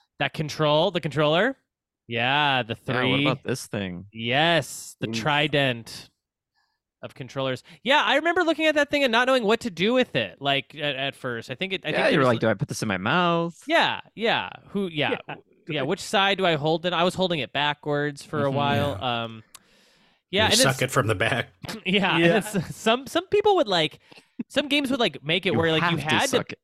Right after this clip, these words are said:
Speaker 1: you had to play it with the D-pad. And I remember always being like, "Don't do that to me now. I just learned how to hold this thing from the middle."
Speaker 3: Uh,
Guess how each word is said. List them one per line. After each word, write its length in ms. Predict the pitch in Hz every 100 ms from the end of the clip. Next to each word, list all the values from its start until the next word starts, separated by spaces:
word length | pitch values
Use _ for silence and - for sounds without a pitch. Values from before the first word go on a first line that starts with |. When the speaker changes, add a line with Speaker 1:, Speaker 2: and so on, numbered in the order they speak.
| _
Speaker 1:
you 140 | 160 170
had 280 | 208 277 190
to 60 |
play 240 | - 160 139
it 80 |
with 120 | 131 131
the 80 |
D-pad. 540 | 117 120 117 113 107 104
And 120 | 156
I 40 | 220
remember 280 | 302 339 294
always 180 | 277
being 200 | 226 262
like, 320 | 240 208 175 - _ _ _ _
"Don't 160 | 349 349
do 140 | 220
that 280 | 220 370 -
to 80 | 190
me 120 | 165
now. 240 | 160 220
I 60 | 311
just 180 | 349 226
learned 160 | 254
how 60 | 269
to 80 | 226
hold 180 | 285
this 140 | 320 -
thing 180 | 349 339
from 180 | 381
the 60 | 381
middle." 440 | 415 415 143 101 - _ _ _ _ _ _ _ _
Speaker 3:
Uh, 60 | -